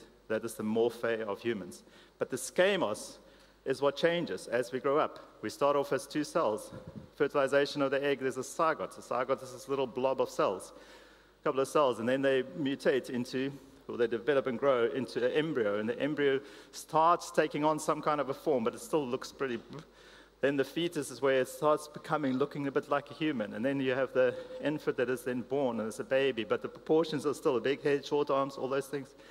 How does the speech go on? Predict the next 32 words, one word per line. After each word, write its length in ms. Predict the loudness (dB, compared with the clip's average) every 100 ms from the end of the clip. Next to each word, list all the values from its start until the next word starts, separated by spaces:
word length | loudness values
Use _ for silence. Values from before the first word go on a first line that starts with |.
| -20 -20 -4
and 60 | 0
it 120 | 2
all 180 | 4 4
grows 600 | 6 6 6 2 -2 -14 -18 -20 -14
until 260 | -6 -4
we 140 | -2 -4
reach 180 | -4
adulthood. 480 | -4 -4 -4 -6 -8 -4
That 220 | -4 -2 -2
is 200 | -4 -8
the 160 | -12
schemos. 680 | -12 -6 -2 -2 -2 -8 -18 -20 -20 -20 -20 -20 -20 _ _ _
So 120 | -2
now, 160 | 2 4
what 160 | 4 2
is 100 | 0
the 80 |
significance 560 | -6 0 2 2 0 0
of 120 | -2
Jesus 280 | 0 -2 0
taking 340 | 0 0 -2
on 160 | 0 0
this, 340 | 0 -4 -14 -16 -20 -20 -20 _ _ _ _
the 140 | -2 0
outward 320 | 0 -2 -4
form? 300 | 0 -2 -2 -16 -20 -20 -20 -20 -20 _ _ _ _
First 200 | -2 0
of 60 | 4
all, 120 | 4
we 80 | 4
see 220 | 2 4
it, 220 | 4 2